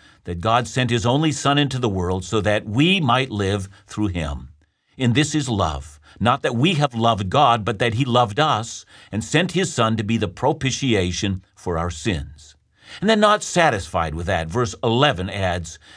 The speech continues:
"Beloved, if God so loved us, we also ought to love one another." You know, from front to back, the saving news of Jesus is a message of love.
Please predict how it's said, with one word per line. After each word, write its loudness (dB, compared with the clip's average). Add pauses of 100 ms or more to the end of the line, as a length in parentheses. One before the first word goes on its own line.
(120)
"Beloved, 4
if -2
God 0
so 2
loved 2
us, -6 (320)
we -2
also 0
ought 0
to -4
love 0
one -2
another." -2 (640)
You -8
know, -8
from -2
front 0
to 0
back, -4
the -14
saving 0
news 4
of -2
Jesus -4 (300)
is 0
a 2
message -2
of -6
love. -4